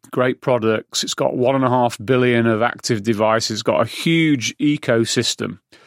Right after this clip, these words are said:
where the customers are very sticky.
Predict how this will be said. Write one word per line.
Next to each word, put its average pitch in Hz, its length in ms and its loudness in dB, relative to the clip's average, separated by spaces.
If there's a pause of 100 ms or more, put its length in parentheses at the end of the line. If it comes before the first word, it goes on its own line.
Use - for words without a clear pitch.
(320)
where 113 460 2
the 110 100 -2
customers 120 540 -2
are 113 80 2
very 120 280 2
sticky. - 540 -4